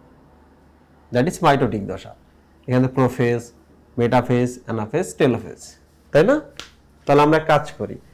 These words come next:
এই যে প্রিপারেটরি ফেজটা আমরা এই যে এখানে দিয়েছি, তাই তো? দেওয়ার পর আমরা এখানে মাইটোসিস দিতে পারবো? কারণ আমরা তো জানি প্রথম ধাপটা মাইটোসিসের মতো না, একটু ডিফারেন্ট।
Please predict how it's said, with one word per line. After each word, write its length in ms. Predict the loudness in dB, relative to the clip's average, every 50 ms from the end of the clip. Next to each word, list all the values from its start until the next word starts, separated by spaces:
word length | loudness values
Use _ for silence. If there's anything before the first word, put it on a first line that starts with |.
| -20 -20 _ _ _ 0 2
এই 100 | 2 2 4 2
যে 60 | 2 2 2
প্রিপারেটরি 560 | 0 0 2 4 6 6 6 4 0 -2 -2 -2 -2
ফেজটা 240 | -2 -2 0 2 2 2
আমরা 100 | 4 2
এই 40 | 0 0
যে 60 | -2 -2
এখানে 160 | -2 -4 -6 -6
দিয়েছি, 220 | -10 -14 -18 -20 _ _ _ _ _ _ _
তাই 120 | 0 0 0 -2
তো? 60 | -6 -12 -14 _ _ _ _ _ _ _ _ _ _ _ _ _ _ _ _ _ -4 0
দেওয়ার 260 | 2 4 4 4 4 2 2
পর 140 | 2 2 4 2 0
আমরা 140 | 2 2 0 0
এখানে 220 | 0 0 -2 -2 -2 -4 -8 -12 _ _ _ _ _ _ _ _ _ _ 4 4
মাইটোসিস 440 | 4 6 6 2 2 2 0 0 -2 -2 -2
দিতে 160 | 0 0 2 2
পারবো? 220 | 2 2 2 0 -2 -2 -6 -12 _ _ -20 -20 _ _ _ _ _ _ _ _ _ _ _ _ _ _ _ 0
কারণ 200 | 2 2 4 4 2 2
আমরা 160 | 2 0 -2 0
তো 40 | 0 0
জানি 180 | 2 2 2 2 2 0
প্রথম 180 | -2 -2 -2 -2 -2
ধাপটা 200 | -4 -4 -2 -2 -2
মাইটোসিসের 480 | -2 -2 -2 -4 -4 -4 -4 -4 -4 -2 -2
মতো 140 | -4 -4 -4 -4
না, 60 | -4 -4 -6
একটু 100 | -4 -4 -4 -4
ডিফারেন্ট। 360 | -4 -6 -8 -12 -12 -12 -14